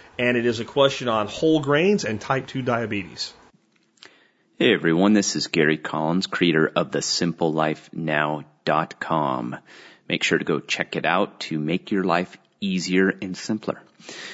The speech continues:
Speaker 2: But, uh, I don't know if Jack read you the title of this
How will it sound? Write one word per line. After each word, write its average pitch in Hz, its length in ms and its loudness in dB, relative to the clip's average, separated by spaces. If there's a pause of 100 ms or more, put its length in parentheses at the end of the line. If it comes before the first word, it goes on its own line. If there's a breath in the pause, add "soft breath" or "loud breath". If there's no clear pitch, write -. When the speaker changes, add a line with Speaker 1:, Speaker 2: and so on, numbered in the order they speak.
(300 loud breath)
Speaker 2:
But, 117 380 0
uh, 90 720 4
I 107 80 -6
don't 117 240 0
know 113 160 4
if 87 100 -2
Jack 92 440 -2
read 90 300 0
you 85 300 -2
the 71 260 -4
title 73 840 -4
of 73 400 -4
this - 680 0